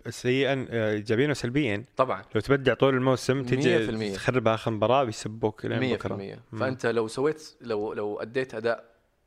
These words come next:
Speaker 2: ممتاز، سواء كنت شركة أعلنت ولا كنت لاعب ولا كنت، آه، أيا، أيا كان، آه، لازم تحافظ على هذا الشيء، لأنه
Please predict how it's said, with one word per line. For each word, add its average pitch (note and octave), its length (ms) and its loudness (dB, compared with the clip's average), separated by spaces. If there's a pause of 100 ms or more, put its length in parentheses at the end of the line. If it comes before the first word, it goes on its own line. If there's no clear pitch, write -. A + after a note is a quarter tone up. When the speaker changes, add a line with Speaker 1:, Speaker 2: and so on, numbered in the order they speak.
(200)
Speaker 2:
ممتاز، A2 360 -4
سواء G#2+ 200 -6
كنت - 180 -14
شركة A2 340 -4
أعلنت G#2 420 -6
ولا - 100 -14
كنت G#2+ 200 -16
لاعب G#2 460 0
ولا G#2 180 -8
كنت، - 380 -16
آه، - 280 -8 (460)
أيا، A#2+ 300 -2
أيا A#2+ 180 -2
كان، A#2 380 -6 (520)
آه، G#2 500 -6 (340)
لازم C3 200 -2
تحافظ C#3 360 0
على G2+ 140 0
هذا A2+ 80 -4
الشيء، D3+ 240 -4
لأنه A2+ 340 -4